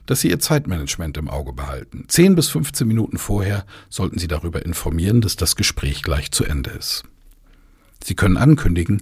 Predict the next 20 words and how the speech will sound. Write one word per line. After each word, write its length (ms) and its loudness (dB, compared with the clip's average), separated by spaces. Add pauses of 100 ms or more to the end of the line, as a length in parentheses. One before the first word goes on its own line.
(320)
dass 160 -10
noch 120 -4
zwei, 340 2
drei 240 2
Fragen 340 -2
beantwortet 640 -6
werden 260 -8
können. 280 -10 (840)
Lassen 260 4
Sie 140 4
etwa 240 2
fünf 340 2
Minuten 340 6
Zeit, 380 -4
um 100 -6
das 160 -6
Gespräch 440 -6
tatsächlich 580 -8
zu 160 -8
beenden. 540 -10